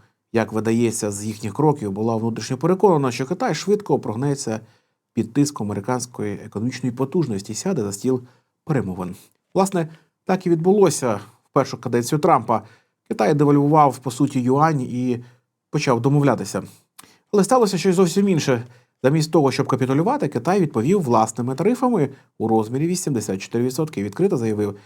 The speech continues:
що готовий боротися до кінця. Минулого тижня Трамп з величезною помпезністю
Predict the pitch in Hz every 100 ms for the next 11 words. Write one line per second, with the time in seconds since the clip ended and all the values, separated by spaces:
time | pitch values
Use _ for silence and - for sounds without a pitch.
0 | _ _ 170 151 117 104 107 107 95 98
1 | - 95 - _ 92 95 98 95 95 -
2 | 98 95 - _ _ _ _ _ _ _
3 | _ _ _ _ _ _ _ _ _ -
4 | _ - - - _ _ _ _ _ _
5 | _ _ _ - 120 123 123 135 123 123
6 | 123 120 104 110 123 117 117 110 104 107
7 | 104 165 131 120 - 113